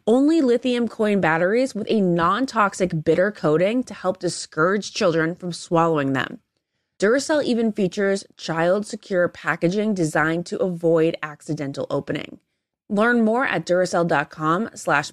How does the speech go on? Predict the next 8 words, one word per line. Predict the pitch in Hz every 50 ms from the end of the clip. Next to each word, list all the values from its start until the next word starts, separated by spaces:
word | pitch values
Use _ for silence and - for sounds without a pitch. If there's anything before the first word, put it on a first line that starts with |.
| _ _
power | - - - 208 214 214 220 220 180 -
safely, | - - - 247 247 247 - - 285 285 285 285 _ _ -
available | - 175 170 185 175 190 180 175 175 180 175 - -
on | 160 156 151 147
twenty | - - - 156 156 175 185
thirty-two, | 170 180 165 165 160 156 - - 247 247 254 254 254 254 _ _
twenty | - - 214 208 180
twenty-five, | 170 - 165 151 143 135 - 156 151 151 156 156